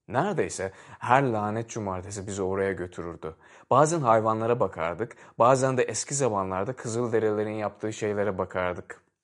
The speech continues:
Çanak çömlekler, sepetler filan. Bunları düşününce çok mutlu oluyorum şimdi bile. Hatırlıyorum. Kızılderili zımbırtılarına baktıktan sonra genellikle o büyük salona gider bir film seyrer-, seyrederdik.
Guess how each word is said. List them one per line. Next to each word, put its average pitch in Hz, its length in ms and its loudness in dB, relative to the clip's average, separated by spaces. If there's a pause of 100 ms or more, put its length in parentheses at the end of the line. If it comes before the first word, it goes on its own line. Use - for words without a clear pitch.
(120)
Çanak 135 380 4
çömlekler, 123 680 6
sepetler 120 600 2
filan. 104 300 -4 (140)
Bunları 220 300 -6
düşününce 156 460 -6
çok 151 240 -6
mutlu 117 300 -6
oluyorum 95 360 -2 (180)
şimdi 110 480 -4
bile. 85 220 -4 (540)
Hatırlıyorum. 107 680 -2 (440)
Kızılderili 131 640 0
zımbırtılarına 104 720 -2
baktıktan 110 560 -2
sonra 101 400 -4
genellikle 117 560 0
o 107 200 -2
büyük 120 240 -2
salona 104 340 -2
gider 110 340 0
bir 107 60 -6
film 104 340 -8
seyrer-, 92 540 -2 (160)
seyrederdik. 90 840 -4